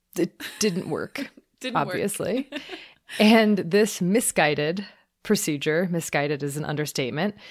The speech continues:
Speaker 2: Mm-hmm.
Speaker 1: uh, but it wasn't the only bit of misinformation that remained from this period. With the biggest one being that most people seem to believe, like researchers, uh, seem to believe that allografts between humans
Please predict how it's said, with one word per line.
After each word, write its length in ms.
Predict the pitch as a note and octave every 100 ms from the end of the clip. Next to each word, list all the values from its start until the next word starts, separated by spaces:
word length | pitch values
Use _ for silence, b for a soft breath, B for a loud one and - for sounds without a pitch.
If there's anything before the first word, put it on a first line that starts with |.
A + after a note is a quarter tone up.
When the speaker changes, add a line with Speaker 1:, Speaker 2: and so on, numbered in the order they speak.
| B
Speaker 2:
Mm-hmm. 320 | G3+ G3 F#3 -
Speaker 1:
uh, 440 | F3+ F3+ F3+ A#3
but 160 | F#3+ A3+
it 80 | G#3+
wasn't 280 | B3 D4+ C#4
the 120 | B3
only 300 | G#3+ G#3+ G#3+
bit 280 | D3+ F3+ -
of 140 | E3
misinformation 760 | E3+ D#3+ F3 D#3 E3+ A#3 - F#3
that 140 | E3
remained 580 | E3 D#3+ D#3 E3 E3 E3
from 300 | - D#3+ D3+
this 160 | C#3+ -
period. 580 | - C#3 A#2+ D2 - G3+ b b b b b b _ -
With 300 | F#3+ G3 -
the 80 | G3
biggest 460 | - C#4 E4 -
one 260 | G#3 F#3+ F3+
being 300 | F#3+ F#3+ F#3
that 240 | F3 E3+
most 520 | F#3 F3+ B3 C#4 - -
people 640 | B3+ C4 A#3+ G#3+ F#3+ -
seem 460 | - - A#3+ B3 B3
to 140 | -
believe, 720 | F#3 F3+ E3 D3 D#3+ G3+ G3+ -
like 240 | D#3 D#3
researchers, 1000 | F3 F3+ - D#3+ - D3 E3+ A3 - - _ _ -
uh, 240 | F3+ F3
seem 260 | E3 G#3+ G#3+
to 100 | G#3
believe 480 | F#3+ F3+ F3+ F#3+ E3+
that 280 | E3+ D#3 -
allografts 760 | - A3+ G#3+ F3 D#3+ D3 - -
between 540 | F3 E3 - F3+ F3+ F3
humans 800 | D#3+ F#3 E3+ D#3+ D#3 D#3 -